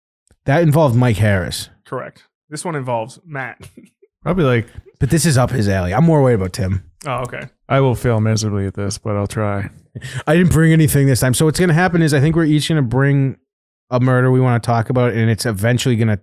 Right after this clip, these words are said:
Speaker 1: turn into we just talk about one. But I just kinda, I know the first one, you two will probably speed through 'em. <laughs> So, especially Tim. <laughs>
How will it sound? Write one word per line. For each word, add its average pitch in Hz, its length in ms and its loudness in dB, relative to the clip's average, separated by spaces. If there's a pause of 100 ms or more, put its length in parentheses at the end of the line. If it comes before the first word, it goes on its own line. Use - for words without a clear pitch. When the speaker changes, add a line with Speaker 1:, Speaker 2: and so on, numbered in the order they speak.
(240)
Speaker 1:
turn 117 240 -2
into 107 320 0
we 101 140 0
just 98 180 -4
talk 104 160 0
about 90 220 -2
one. 90 420 -2 (720)
But 104 300 -2 (800)
I 101 40 -10
just 95 140 -8
kinda, 98 320 -2 (180)
I 113 80 -2
know 113 460 2
the 98 140 -4
first 117 340 -2
one, 101 480 0 (380)
you 107 200 -2
two 104 240 0
will 98 120 -2
probably 92 240 -2
speed 101 340 -4
through 113 280 2
'em. 104 60 -2 (200)
<laughs> - 200 -10
So, 123 440 0 (480)
especially 131 360 0
Tim. 120 380 0
<laughs> 139 140 -4